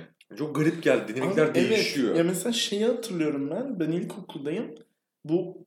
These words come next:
Speaker 2: e, Pixar'ın Up, Yukarı Bak diye animasyonu var ya abi. Ve
Speaker 1: Hı hı.
Speaker 2: şey diye konuşuluyordu hani. İşte yetişkinlerin de izleyebileceği bir animasyon filmi. Çok etkileyici falan filan diye.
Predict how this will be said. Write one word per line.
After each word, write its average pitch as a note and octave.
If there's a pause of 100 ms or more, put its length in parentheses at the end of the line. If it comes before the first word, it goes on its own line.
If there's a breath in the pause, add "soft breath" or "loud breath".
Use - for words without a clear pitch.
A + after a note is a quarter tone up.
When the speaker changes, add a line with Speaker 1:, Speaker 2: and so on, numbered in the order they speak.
(140)
Speaker 2:
e, C#3+
Pixar'ın - (280)
Up, F3+ (100)
Yukarı E3+
Bak E3+
diye E3
animasyonu E3+
var G#3
ya C#3
abi. G#2+
Ve E3+
Speaker 1:
Hı G#3
hı. G#3
Speaker 2:
şey G3+
diye F#3
konuşuluyordu A#2
hani. G#2 (720 loud breath)
İşte -
yetişkinlerin D#3
de D#3+
izleyebileceği C#3
bir C#3
animasyon A#2+
filmi. A2
Çok C#3
etkileyici G#2+
falan A#2
filan C#3+
diye. C#3+